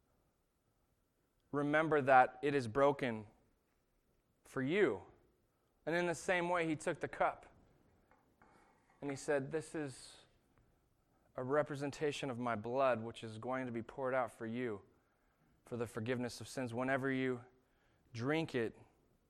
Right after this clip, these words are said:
do it in remembrance of me." Remember that I came to this planet for a purpose, and, and while they didn't get it, we have the benefit of hindsight.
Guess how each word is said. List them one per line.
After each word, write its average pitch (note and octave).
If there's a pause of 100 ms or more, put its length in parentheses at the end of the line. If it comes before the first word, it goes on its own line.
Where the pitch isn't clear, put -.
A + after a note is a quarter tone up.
(340)
do C#3+
it D3+
in C#3
remembrance C#3
of A#2
me." C#3
Remember C#3+
that D3 (420)
I B2
came E3+
to D3+
this C3
planet D#3 (760)
for C3+
a A2+
purpose, C3
and, A2+ (420)
and B2+
while C#3+
they D3
didn't C3+
get C#3
it, B2
we C3
have D3
the B2
benefit B2+
of G2
hindsight. A#2